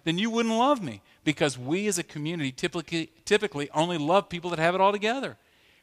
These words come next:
Well, God turns that upside down and says, "That may be normal, but here's the abnormal." It's the broken, foolish, unmerited, crazy things of this world that God has chosen. Why? Why does he do that?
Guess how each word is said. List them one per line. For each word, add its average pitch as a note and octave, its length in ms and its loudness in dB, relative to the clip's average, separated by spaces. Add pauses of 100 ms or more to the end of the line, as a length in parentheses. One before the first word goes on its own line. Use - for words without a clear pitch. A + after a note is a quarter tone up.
Well, F3+ 120 6
God G#3 360 4
turns F#3+ 280 -4
that D#3+ 220 2
upside D#3 540 0
down G3+ 240 0
and D#3+ 100 -4
says, C#3 300 0
"That C#3+ 220 -2
may C3 160 -6
be C3 180 -6
normal, F3 400 -2
but C3+ 160 -4
here's C#3+ 240 -6
the C#3 180 2
abnormal." B2+ 560 0 (1040)
It's C#3 200 -2
the C#3+ 100 -6
broken, D3 560 2
foolish, D#3+ 640 -4 (100)
unmerited, C#3+ 840 0 (320)
crazy E3+ 480 -2
things C#3+ 320 -4
of A2+ 80 -8
this A#2+ 220 -8
world G#2+ 360 -8 (220)
that A#2+ 120 -8
God A2 200 -2
has G#2 100 -10
chosen. G#2 560 -6 (680)
Why? A#2 360 0 (380)
Why C#3 240 -12
does G3+ 120 -6
he A3+ 100 -2
do B3+ 280 -6
that? G3 320 -6